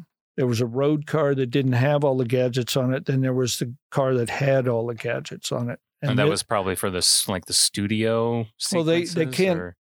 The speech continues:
Speaker 1: they didn't want to put all their eggs in one basket and have the, the gadget car with all the gadgets do all the rough and driving scenes and something happened to it.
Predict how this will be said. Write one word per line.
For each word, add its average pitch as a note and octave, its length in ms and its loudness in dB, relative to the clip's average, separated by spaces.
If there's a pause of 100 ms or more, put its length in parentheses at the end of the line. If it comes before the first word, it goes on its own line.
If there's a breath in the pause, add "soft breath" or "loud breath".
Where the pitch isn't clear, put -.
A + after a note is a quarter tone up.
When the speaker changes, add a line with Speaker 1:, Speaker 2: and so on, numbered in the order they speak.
(160)
Speaker 1:
they C#3+ 80 2
didn't D#3+ 220 2
want D3 180 0
to - 40 -6
put D#3 120 2
all C#3 160 2
their B2+ 200 2
eggs C3+ 320 0
in C3 120 2
one C3 240 4
basket C3 540 0
and B2+ 140 0
have C3 460 2
the, C3+ 300 0
the B2+ 180 -2 (160)
gadget C3+ 460 0
car B2 320 2
with B2 200 -2
all B2+ 200 2
the A#2+ 80 0
gadgets B2 500 0
do B2 200 2
all B2+ 180 2
the A#2 160 0 (160)
rough C3 500 0
and A#2 540 0
driving B2 640 2
scenes A#2+ 580 0
and A2 140 -2
something A#2 380 0
happened A#2 420 -2
to C3 160 -6
it. - 160 -8